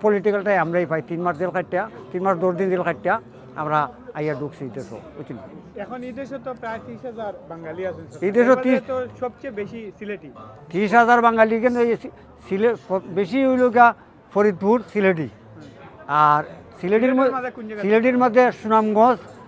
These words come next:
Speaker 1: আর হবিগঞ্জের মানুষ বেশি।
Speaker 2: এখন তো অনেকে হাতিয়া সাগর পথে আইছে, আর, আর অনেকে আওয়াত লাগিয়া কিন্তু মরুর পথেও কিন্তু প্রাণ
Speaker 1: ও,
Speaker 2: হারায়।
Speaker 1: অনেক মরছে, অনেক মরছে। অনেকের বরফ, বরফে পাও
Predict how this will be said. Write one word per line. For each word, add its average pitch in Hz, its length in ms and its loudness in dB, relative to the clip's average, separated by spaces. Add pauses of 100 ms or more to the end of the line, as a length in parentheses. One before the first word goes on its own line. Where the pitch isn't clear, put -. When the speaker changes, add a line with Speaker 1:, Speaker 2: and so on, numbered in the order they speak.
(220)
Speaker 1:
আর 175 140 2
হবিগঞ্জের 214 560 4
মানুষ 165 180 2 (120)
বেশি। 117 200 -12 (680)
Speaker 2:
এখন 254 140 -10 (120)
তো 285 60 -6 (120)
অনেকে 240 240 -10 (100)
হাতিয়া 196 320 -12 (100)
সাগর 185 300 -10
পথে 214 200 -14 (120)
আইছে, 165 260 -14 (320)
আর, 170 80 -18 (160)
আর 190 80 -16 (440)
অনেকে 196 260 -10 (120)
আওয়াত 202 280 -6
লাগিয়া 185 280 -10
কিন্তু 185 240 -14 (260)
মরুর 170 300 -10
পথেও 190 260 -10 (100)
কিন্তু 175 180 -14 (100)
প্রাণ 165 200 -12
Speaker 1:
ও, - 40 -14
Speaker 2:
হারায়। 269 240 8 (140)
Speaker 1:
অনেক 247 240 6 (100)
মরছে, 220 220 2 (100)
অনেক 247 240 2
মরছে। 170 260 -6 (580)
অনেকের 240 420 8 (140)
বরফ, 233 300 12 (480)
বরফে 226 400 12 (120)
পাও 208 180 12